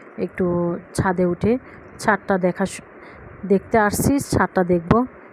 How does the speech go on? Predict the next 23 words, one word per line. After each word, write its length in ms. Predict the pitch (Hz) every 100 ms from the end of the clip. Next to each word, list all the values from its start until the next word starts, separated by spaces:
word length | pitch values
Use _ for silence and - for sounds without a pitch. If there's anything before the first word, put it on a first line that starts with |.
| -
কিন্তু 220 | 214 196
মাহা 240 | 202 196 202
তো 140 | 214
ভয়, 300 | 196 196 208 - - - 196
ভয়ে 260 | 190 196 208
সে, 260 | - 233
সে 380 | 233 - 202 185 - - - -
খুব 240 | - 247 208
ভয় 180 | 202
পাচ্ছে, 360 | 202 214 - -
সে 480 | - 202 180 180 170 - - - - - - - - - - - - -
খুব 240 | - 208 175 -
ভয়ে 240 | - 190 185
ভয়ে 200 | 190 196
উঠছে। 420 | 196 - - 285
তাকে, 440 | 208 180 185 175
যা 180 | 175 190
হোক, 180 | 214 233 - - - -
তাকে 500 | 180 180 180 175 175 - - - - - -
অনেক 240 | 190 190 190
রিকোয়েস্টের 460 | 196 220 190 233
পর 240 | 220 226 277
ধরে 420 | 202 185 185